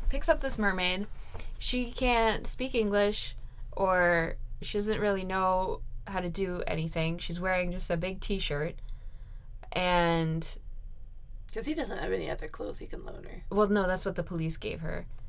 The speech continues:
Speaker 1: Later, she will don one of his suits, and it's fantastic.
Speaker 2: Okay, the police have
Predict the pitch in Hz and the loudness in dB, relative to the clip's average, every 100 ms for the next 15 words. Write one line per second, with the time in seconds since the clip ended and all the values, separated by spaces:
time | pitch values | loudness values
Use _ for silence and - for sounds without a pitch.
0 | - - 226 247 233 233 220 202 185 175 | -6 6 10 10 10 6 6 8 8 6
1 | 175 160 160 - 165 - - - 151 147 | 4 2 2 0 -2 -4 -4 -2 -2 -2
2 | - 143 147 - 165 - - - - - | -2 0 0 -2 -4 -6 -8 -8 -8 -6
3 | - - 240 233 - 202 254 262 349 440 | -6 4 6 6 4 -2 -2 2 4 2
4 | - 214 220 220 | 0 2 2 2